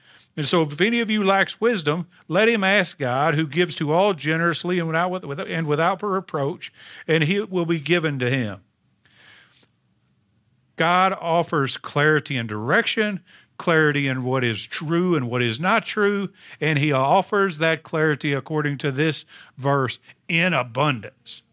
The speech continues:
I don't know about y'all, but I need clarity in abundance regarding the direction I'm supposed to take, the direction my family is supposed to take, the direction my, my church is supposed to take. When I say my church, I mean our church,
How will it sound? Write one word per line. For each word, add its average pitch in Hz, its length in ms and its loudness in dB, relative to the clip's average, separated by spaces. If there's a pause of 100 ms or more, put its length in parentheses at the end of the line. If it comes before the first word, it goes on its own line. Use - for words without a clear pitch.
(720)
I 147 140 0
don't 214 140 2
know 175 80 2
about 160 320 2
y'all, 175 320 4
but 143 120 2
I 190 160 4
need 170 640 -2
clarity 175 680 0 (260)
in 147 180 0
abundance 135 680 -2 (220)
regarding 139 500 2
the 123 100 -4
direction 143 560 0
I'm 196 120 0
supposed 185 300 -2
to 170 80 -2
take, 175 360 0 (260)
the 143 80 2
direction 143 400 0
my 120 140 0
family 196 380 2
is 156 60 -2
supposed 175 400 -4
to 175 80 0
take, 180 200 -2
the 127 80 -8
direction 135 560 -4 (340)
my, 123 220 -2 (580)
my 147 180 -2
church 226 380 2
is 180 100 -4
supposed 190 300 -2
to 165 80 -6
take. 180 280 -2
When 127 140 -2
I 123 80 0
say 131 180 -2
my 160 200 0
church, 165 260 -4
I 117 80 0
mean 110 220 -4
our 175 320 0
church, 170 340 -2